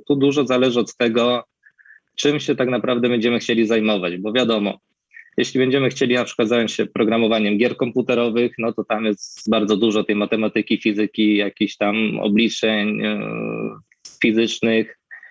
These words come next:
tego typu rzeczy. Podobnie jeśli chodzi o tutaj big data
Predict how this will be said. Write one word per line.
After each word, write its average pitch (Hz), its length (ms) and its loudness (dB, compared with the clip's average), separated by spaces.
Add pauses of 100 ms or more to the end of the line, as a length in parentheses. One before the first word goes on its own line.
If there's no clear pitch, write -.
(160)
tego 110 220 2
typu 120 260 0
rzeczy. 113 340 0
Podobnie 117 380 0
jeśli 110 240 0
chodzi 107 300 2
o 104 200 0
tutaj 104 300 -2
big 101 300 -2
data 104 720 0